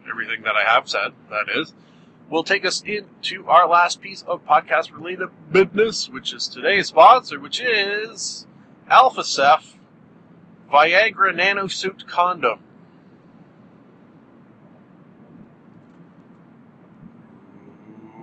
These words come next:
Once again, today's sponsor is both a grower and a shower. Thank you to them for sponsoring this.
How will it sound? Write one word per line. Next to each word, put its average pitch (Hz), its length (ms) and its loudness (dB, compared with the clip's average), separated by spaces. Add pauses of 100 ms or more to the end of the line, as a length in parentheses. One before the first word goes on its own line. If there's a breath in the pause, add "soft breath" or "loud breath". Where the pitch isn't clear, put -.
(420)
Once 180 340 0
again, 185 220 -8
today's 175 240 -10
sponsor 185 440 -2
is 190 360 -10 (760)
both 156 260 -4
a 131 80 -8
grower 170 640 2
and 285 240 2
a 175 60 2
shower. 107 640 -6 (540)
Thank 190 420 -2
you 170 340 -10 (320)
to 120 240 -20
them 175 480 0
for 95 200 -12
sponsoring 165 1000 0
this. - 600 -16